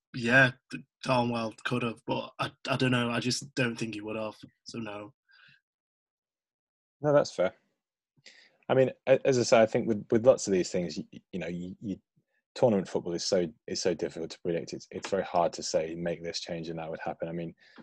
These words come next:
Speaker 2: you know, if Greece can win the Euros and if, in fact, a Por-, a Portugal team can win the Euros,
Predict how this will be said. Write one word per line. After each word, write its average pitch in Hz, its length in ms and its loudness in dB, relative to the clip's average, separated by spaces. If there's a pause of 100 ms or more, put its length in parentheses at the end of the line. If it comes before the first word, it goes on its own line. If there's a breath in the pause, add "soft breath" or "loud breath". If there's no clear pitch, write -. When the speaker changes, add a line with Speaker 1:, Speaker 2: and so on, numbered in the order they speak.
(360 soft breath)
Speaker 2:
you 98 80 -4
know, 80 280 -6
if - 240 -8
Greece 95 300 2
can 90 160 -4
win 85 200 -2
the 82 140 -2
Euros 78 540 -4
and 80 340 -8 (180)
if, 92 180 -4
in 90 80 -2
fact, - 340 -2 (180)
a - 80 -6
Por-, 147 300 6
a - 80 2
Portugal 110 440 6
team 85 300 -2
can 92 260 -2
win 95 160 4
the 92 200 2
Euros, 87 300 4